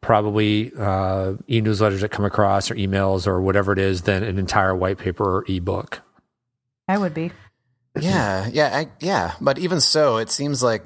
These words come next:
Speaker 3: <clears throat> you know, if the, if the white paper or ebook has value, um, which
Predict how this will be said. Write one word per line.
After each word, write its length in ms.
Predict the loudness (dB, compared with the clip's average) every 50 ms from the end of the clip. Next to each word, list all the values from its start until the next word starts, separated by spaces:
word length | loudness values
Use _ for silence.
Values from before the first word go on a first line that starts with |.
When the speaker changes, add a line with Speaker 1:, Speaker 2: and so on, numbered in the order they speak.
| -10
Speaker 3:
<clears throat> 100 | -8 -4
you 420 | -2 -2 0 -2 -2 -2 -2 -2 -2
know, 40 | -2
if 200 | -2 -2 -4 -2
the, 240 | 0 2 2 2
if 100 | 0 0
the 120 | 0 0 2
white 220 | 2 2 0 0
paper 340 | -2 -2 -2 0 0 0 0
or 40 | 0
ebook 320 | -2 -2 -2 -2 -2 -2 0
has 580 | 0 0 0 0 0 0 0 0 0 -2 -6 _ _ _ _ _ _ -16
value, 720 | -12 -6 -2 2 2 2 2 0 -2 -4 -6 -6 -6 -6 -8 _ _ _ _ _ _ _ _ _ _ _ _ -4
um, 600 | -2 -2 0 0 -2 -4 -6 -8 -10 -10 -12 -14 -16 _ _ _ _ _ _ _ _ _ _
which 320 | -8 -6 -4 -4 -4 -4